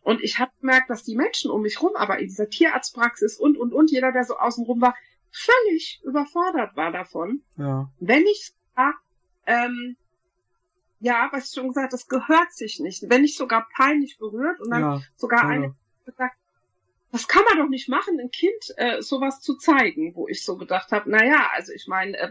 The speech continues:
Speaker 1: es ist halt nun mal passiert. Ich kann ihr ja nicht, äh, eine Stoffkatze hinsetzen und sagen, guck mal, ist immer noch dieselbe, ist alles gut, ja?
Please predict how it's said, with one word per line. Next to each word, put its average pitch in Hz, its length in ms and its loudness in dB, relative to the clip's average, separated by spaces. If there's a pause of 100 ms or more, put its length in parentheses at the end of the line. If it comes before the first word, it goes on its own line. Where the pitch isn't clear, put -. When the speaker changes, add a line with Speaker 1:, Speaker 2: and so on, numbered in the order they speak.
Speaker 1:
es - 160 -8
ist - 160 -6
halt 247 140 2
nun 254 100 4
mal 220 120 2
passiert. - 500 0
Ich - 160 -8
kann 233 200 -4
ihr 220 120 -2
ja 208 160 2
nicht, 208 300 -6
äh, 175 120 -2
eine 190 140 -10
Stoffkatze 247 520 -2
hinsetzen 240 460 -2
und 220 40 2
sagen, 214 160 -4 (240)
guck - 200 -2
mal, 196 140 2
ist 214 140 -6
immer 247 180 0
noch 220 120 -6
dieselbe, 220 440 0
ist - 180 -14
alles 214 220 -2
gut, 175 240 -4
ja? 185 260 2